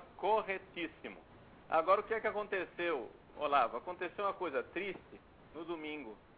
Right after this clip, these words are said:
esse domingo agora, saiu no jornal do Papa, o L'Osservatore Romano, que não é um jornal oficial, mas é um jornal oficioso. Então, mas todo mundo interpreta aquilo como sendo,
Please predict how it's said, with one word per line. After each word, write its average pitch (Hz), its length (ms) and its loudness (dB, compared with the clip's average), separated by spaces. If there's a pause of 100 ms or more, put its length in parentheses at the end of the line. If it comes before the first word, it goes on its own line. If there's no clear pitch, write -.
esse 143 220 -8
domingo 131 340 -6
agora, 156 400 2 (840)
saiu 196 360 6
no 208 160 -4
jornal 165 500 4
do 147 160 -4
Papa, 175 580 2
o 131 60 -8
L'Osservatore 135 680 -2
Romano, 147 440 2 (760)
que 190 80 -4
não 202 180 0
é 165 80 4
um 165 140 -2
jornal 143 600 4
oficial, 170 680 2
mas 226 160 -2
é 196 60 -4
um 185 80 -4
jornal 165 320 4
oficioso. 165 680 -2 (300)
Então, 165 140 -6
mas 175 180 -4
todo 190 180 -2
mundo 196 160 -4
interpreta 185 480 4
aquilo 202 240 -2
como 170 300 -8
sendo, 185 340 -4